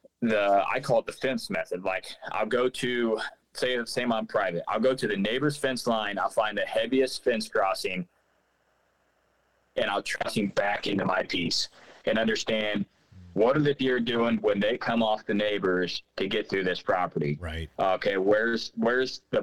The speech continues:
Speaker 1: buck sign co-, uh, coinciding with these main trails. Um, is this main trail going to bedding? Is this main trail going to food? Is this main trail just coming off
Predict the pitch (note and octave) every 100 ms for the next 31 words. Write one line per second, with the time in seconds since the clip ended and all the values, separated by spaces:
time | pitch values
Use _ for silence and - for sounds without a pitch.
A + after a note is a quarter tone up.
0 | - A2+ A#2+ - - A2 G#2 G2 G2 A2
1 | G#2+ G#2 - _ _ _ - G2 - B2
2 | A2+ G#2+ A2+ A2 G#2+ G#2 G2 G#2 G#2 -
3 | - G2+ G2 F2 G2+ G2 F#2+ - G2 F#2
4 | F2+ - - - E2 E2 - G2 G2 F#2+
5 | F#2+ - G#2+ G#2+ A2+ - A2 A#2 A2 A2+
6 | A2 G#2+ G#2+ G#2 G2 F#2 G#2+ G#2+ F#2 E2
7 | F2 G2 - G#2 G#2 G#2+ G#2 G2 G2 F#2
8 | - - A#2+ A#2 F#2+ E2 - - - G#2
9 | - G#2+ G#2+ G#2+ A2 G#2 G2+ G2+ - G2+
10 | G#2 G2+ G2+ G#2 -